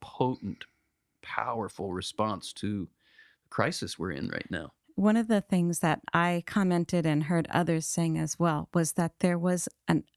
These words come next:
Speaker 2: uplifting sense of
Speaker 1: Hope.
Speaker 2: hopefulness.
Speaker 1: Yes.
Speaker 2: That was so needed when you're talking about some of these serious topics,
Speaker 1: Yeah.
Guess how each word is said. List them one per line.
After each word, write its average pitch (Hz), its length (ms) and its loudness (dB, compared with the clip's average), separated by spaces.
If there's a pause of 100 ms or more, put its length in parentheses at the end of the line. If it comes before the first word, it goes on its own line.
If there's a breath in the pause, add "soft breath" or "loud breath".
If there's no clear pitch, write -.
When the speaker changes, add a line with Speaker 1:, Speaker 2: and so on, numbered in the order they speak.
(120)
Speaker 2:
uplifting 226 1080 2 (500)
sense 226 420 4
of 170 160 2 (460)
Speaker 1:
Hope. 214 180 6
Speaker 2:
hopefulness. 160 720 0
Speaker 1:
Yes. 107 360 -2 (380 loud breath)
Speaker 2:
That 185 180 6
was 190 300 0 (420)
so 247 800 2 (260)
needed 220 640 6
when 175 120 4
you're 175 120 2
talking 208 340 2
about 196 220 2
some 190 120 4
of 180 80 4
these 170 180 0
serious 175 500 2
topics, 143 640 0
Speaker 1:
Yeah. - 60 -6